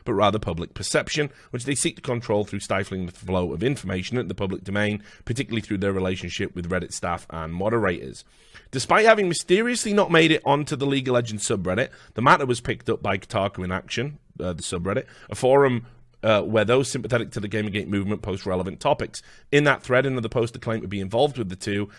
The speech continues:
using a throwaway account that was verified as belonging to a credible source by moderators and publishing the following about their alleged behavior. And it's the Reddit post that outs them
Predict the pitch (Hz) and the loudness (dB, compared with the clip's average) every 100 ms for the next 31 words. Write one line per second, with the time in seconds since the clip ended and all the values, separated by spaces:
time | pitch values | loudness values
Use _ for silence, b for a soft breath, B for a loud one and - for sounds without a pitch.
0 | B 117 147 147 135 - 135 151 139 120 | B -4 -2 -2 -4 -2 2 4 4 2
1 | 113 113 101 - 92 113 127 113 104 101 | -2 -4 -6 -8 -2 2 2 2 0 -2
2 | 101 98 98 92 92 156 139 101 - 101 | -6 -6 -6 -8 -4 -4 -2 -6 -4 -6
3 | 101 92 95 101 101 95 90 87 - B | -4 -4 -2 0 0 -2 -2 -6 -10 B
4 | B 110 101 117 113 - 104 101 - 214 | B -4 0 0 0 -4 -6 -2 4 6
5 | 214 110 95 - b b b 113 110 110 | 6 2 -2 -8 b b b 0 4 4
6 | - 107 107 101 95 - 104 117 175 147 | 4 4 4 2 -2 -6 -4 4 4 4
7 | 92 64 - b b - 151 - - 170 | 0 -8 -12 b b 4 4 4 4 4
8 | 180 302 320 - 117 80 - - - _ | 8 6 6 2 0 0 -6 -12 -16 _
9 | 107 104 98 98 - - 67 52 | 2 4 4 2 -2 -8 -8 -14